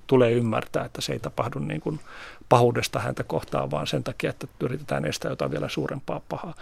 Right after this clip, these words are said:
Ja tämähän on moraalisesti sit tietysti todellakin epäilyttävää.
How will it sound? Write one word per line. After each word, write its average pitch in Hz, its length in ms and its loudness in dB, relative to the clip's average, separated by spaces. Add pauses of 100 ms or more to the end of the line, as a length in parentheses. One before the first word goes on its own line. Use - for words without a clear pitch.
(320)
Ja 110 60 -6
tämähän 113 320 10
on 104 60 8
moraalisesti 110 600 6
sit - 240 -2
tietysti 117 440 4 (1120)
todellakin 113 540 -2
epäilyttävää. - 720 0